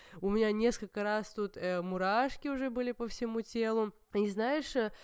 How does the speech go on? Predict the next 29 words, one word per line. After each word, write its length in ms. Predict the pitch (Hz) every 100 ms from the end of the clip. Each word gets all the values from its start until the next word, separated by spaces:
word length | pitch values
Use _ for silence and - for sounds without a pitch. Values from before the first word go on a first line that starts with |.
| - -
ты 80 |
щас 220 | 233 247 -
сказала 540 | - 220 233 320 427
вот, 200 | 254 233
э, 160 | 214 190
такую 380 | - 220 - 214
фразу, 640 | - 240 339 392 269 -
в 160 | 208 175
другом 380 | 180 214 262 233
контексте 540 | 196 190 226 226 180
ты 80 | 175
сказала, 420 | - 196 208 339
но 120 | 302 226
всё 160 | -
равно 220 | 233 285
вот 120 | 254 190
это 180 | 180
слияние. 920 | 180 - 226 220 233 226 196 175 160 - - - -
Люди 300 | 208 330 349
постоянно 640 | - - 220 226 233 214
думают, 360 | 190 254 359 320
и 60 |
ты 120 | 214 214
уже 200 | 208 220
тоже 260 | 254 247
про 200 | 226 196
это 180 | 190 185
говорила, 500 | 180 185 190 285 381
что 300 | - - 196